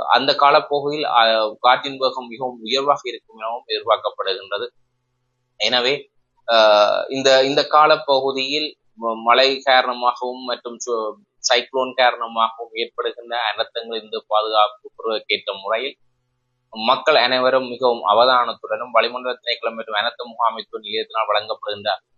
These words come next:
அறிவுறுத்தல்களை பின்பற்றி தமது பாதுகாப்பு நடவடிக்கைகளை மேற்கொள்ள வேண்டும் எனவும் கேட்டுக்கொள்ளப்படுகின்றார்கள். மேலும் அஹ், காற்றின் வேகம் மிகவும் உயர்வாக இருப்பதனால்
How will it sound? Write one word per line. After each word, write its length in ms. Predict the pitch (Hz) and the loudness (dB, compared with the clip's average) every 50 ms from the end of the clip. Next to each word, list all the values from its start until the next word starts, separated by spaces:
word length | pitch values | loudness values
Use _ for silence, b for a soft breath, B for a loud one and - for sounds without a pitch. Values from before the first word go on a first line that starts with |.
| _ - _ | _ -8 _
அறிவுறுத்தல்களை 600 | - 101 110 123 135 131 135 131 123 127 127 127 - - | 2 4 4 4 0 -2 -2 -4 -4 -2 -2 -4 -4 -6
பின்பற்றி 500 | - 110 110 110 113 113 113 _ 117 123 - _ _ _ _ _ _ _ | -14 -16 -6 -2 -2 -2 -2 _ -10 -12 -12 _ _ _ _ _ _ _
தமது 240 | 117 117 117 117 107 | -2 2 2 0 4
பாதுகாப்பு 480 | - 123 123 135 147 147 139 131 135 131 | 4 4 4 6 6 4 2 2 2 0
நடவடிக்கைகளை 580 | 127 123 123 120 117 110 - 120 117 117 117 113 113 | 2 2 2 0 -2 -6 -4 -6 -2 -2 -2 -2 -2
மேற்கொள்ள 360 | 110 113 - _ 113 110 110 107 | -6 -6 -4 _ -4 -2 -2 -2
வேண்டும் 300 | 113 113 113 113 107 110 | -2 -4 -6 -8 -8 -4
எனவும் 320 | 110 107 107 110 107 101 _ | -4 -2 -2 -4 -6 -8 _
கேட்டுக்கொள்ளப்படுகின்றார்கள். 1000 | 101 95 101 95 101 101 98 - - 101 101 98 104 101 107 113 - - - - _ _ _ _ _ _ _ _ _ _ _ _ _ _ _ _ _ _ _ | -12 -10 -4 -4 -2 -2 -2 -4 -6 -10 -10 -10 -2 0 0 0 0 -4 -14 -20 _ _ _ _ _ _ _ _ _ _ _ _ _ _ _ _ _ _ _
மேலும் 340 | 117 131 139 147 160 156 - - _ _ _ _ - | -2 0 2 2 2 0 0 -12 _ _ _ _ 2
அஹ், 240 | 127 120 120 117 - | 4 4 4 4 4
காற்றின் 420 | - 135 135 151 151 156 156 151 | 4 4 4 4 2 -2 -6 0
வேகம் 340 | 143 143 147 143 156 147 139 | 0 0 0 0 -2 -4 -4
மிகவும் 360 | 131 131 139 135 131 131 113 | -2 0 0 0 0 -2 -8
உயர்வாக 680 | 110 110 110 123 131 135 139 135 127 - - 127 120 | -8 -4 -2 -2 0 2 0 0 0 -2 -8 -10 -8
இருப்பதனால் 680 | 110 104 107 107 - _ 113 110 113 113 120 127 135 | -8 -8 -10 -10 -4 _ -2 -2 -2 -2 -2 -4 -4